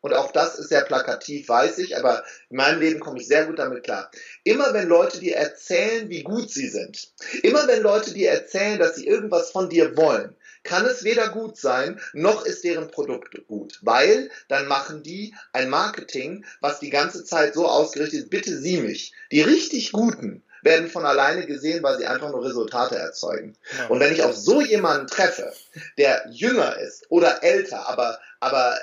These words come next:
Speaker 1: dieses, der, der macht einfach ein Resultat nach dem anderen,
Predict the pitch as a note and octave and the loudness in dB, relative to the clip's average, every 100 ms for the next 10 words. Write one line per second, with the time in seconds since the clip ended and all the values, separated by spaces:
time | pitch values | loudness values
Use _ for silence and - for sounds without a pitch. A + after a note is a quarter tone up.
0 | - C3+ E3 D#3+ D#3+ - - _ - E3 | -10 -12 -8 -6 -8 -10 -18 _ 2 2
1 | E3 E3+ G#3+ F#3 F#3+ - G#3 A3+ G#3 F#3 | 4 2 2 -2 -4 0 0 0 -4 -4
2 | - F3+ - - - - - G#2+ G#2 | -4 -4 -4 -6 -6 -4 -4 -6 -8